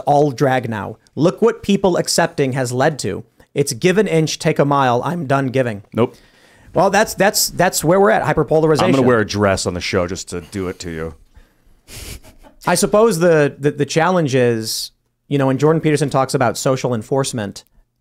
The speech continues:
Speaker 1: there was shared morality on what the parameters were, what, what, what we should and should not do. And we got to the point where liberals won, live and let live, anyone can do whatever they want. But if anyone can do whatever they want, you now have to explain to a child why it is that someone is doing something in public,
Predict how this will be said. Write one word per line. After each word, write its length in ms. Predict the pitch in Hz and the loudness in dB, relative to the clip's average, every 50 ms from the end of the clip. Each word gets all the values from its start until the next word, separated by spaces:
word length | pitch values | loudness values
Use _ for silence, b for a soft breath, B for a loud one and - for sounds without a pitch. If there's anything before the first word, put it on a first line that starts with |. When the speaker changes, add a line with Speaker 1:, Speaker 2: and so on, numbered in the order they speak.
| _ _ _ | _ _ _
Speaker 1:
there 240 | - 143 143 147 143 | -2 0 2 4 4
was 420 | 139 139 135 127 120 120 - - - | 4 4 4 2 2 -2 -6 -8 -10
shared 400 | - - - 160 156 160 170 135 143 | -10 -4 0 2 2 2 2 2 2
morality 520 | 139 135 131 135 135 131 123 120 120 113 | 2 4 4 4 4 2 0 0 -2 -2
on 200 | 110 110 113 113 | -2 -4 -4 -6
what 300 | 110 113 127 131 - - | -4 -2 -2 -2 -2 -8
the 60 | 131 120 | -12 -10
parameters 760 | - - 135 131 131 127 127 113 107 104 107 - - - - - - - - _ _ | -8 -6 -4 -4 -2 -2 -4 -4 -4 -6 -8 -10 -14 -16 -18 -20 -20 -20 -20 _ _
were, 260 | 147 156 143 107 110 | 0 0 0 0 0
what, 140 | 117 117 - | -2 -2 -4
what, 160 | 139 - - | -4 -4 -2
what 180 | 123 147 139 - | -2 -2 -2 0
we 360 | 139 143 135 123 117 113 - | 0 0 0 -2 -2 -6 -8
should 260 | - - - 165 156 | -12 -2 0 2 2
and 100 | 147 139 131 | 2 0 0
should 200 | - 160 147 131 | -2 -4 -2 -2
not 180 | 131 123 - | -4 -6 -4
do. 320 | 127 165 160 123 107 104 b b b b b b b b b b b | 0 0 0 2 0 -4 b b b b b b b b b b b
And 80 | - 151 | 0 0
we 80 | 156 | 2
got 100 | 156 170 160 | 2 0 0
to 60 | 160 | -2
the 80 | 143 - | -6 -4
point 340 | - 202 202 214 208 - | 0 2 2 2 2 0
where 420 | 156 156 156 147 143 139 135 135 - | 0 2 2 4 4 4 2 2 0
liberals 440 | - 147 156 131 143 151 139 123 117 | 2 0 0 2 2 0 0 0 -2
won, 440 | 120 156 214 196 139 117 113 123 120 _ | 0 2 2 2 2 0 -4 -8 -10 _
live 200 | 123 143 143 143 | -2 -2 0 0
and 120 | 151 143 | 0 0
let 160 | 135 131 - 139 | 0 -2 0 2
live, 260 | 170 175 139 127 101 | 2 2 2 2 0
anyone 200 | 110 143 135 127 | -2 -4 -4 -4
can 80 | 127 | -4
do 60 | 120 117 | -2 -2
whatever 180 | 117 113 104 | -2 -2 -4
they 80 | 107 110 | -4 -4
want. 280 | 113 156 185 139 - - _ b b b b b b b b | 0 0 0 0 -2 -6 _ b b b b b b b b
But 100 | - 151 | 0 0
if 60 | 151 | 2
anyone 200 | 185 214 240 233 | 2 2 2 2
can 120 | - 214 190 | 2 2 4
do 80 | 190 | 4
whatever 180 | 180 170 160 147 | 4 4 4 2
they 100 | 143 127 | 2 0
want, 420 | 123 131 143 240 175 139 147 - - | 2 2 2 2 2 2 -2 -4 -6
you 100 | 139 151 | -4 -2
now 100 | 151 151 | 0 0
have 100 | 143 143 | 0 0
to 80 | - 139 | -2 -6
explain 360 | - - - 151 143 131 127 | -6 -6 -6 -4 -4 -4 -2
to 100 | 120 123 | -4 -6
a 40 | 117 | -6
child 380 | - - 208 214 180 135 117 113 | -2 0 0 2 2 0 0 0
why 140 | 131 131 | 0 0
it 80 | 127 123 | 2 0
is 80 | 117 110 | 0 -2
that 120 | 127 - | -4 -6
someone 240 | - 143 131 127 127 | -6 -6 -4 -4 -4
is 120 | 117 113 | -6 0
doing 240 | 110 147 151 143 131 | 0 2 2 2 0
something 300 | - 123 117 - 120 117 | -4 -6 -8 -6 -8 -8
in 100 | 110 113 | -8 -2
public, 440 | - 240 254 180 143 135 - - | 0 0 0 2 0 -2 -2 -4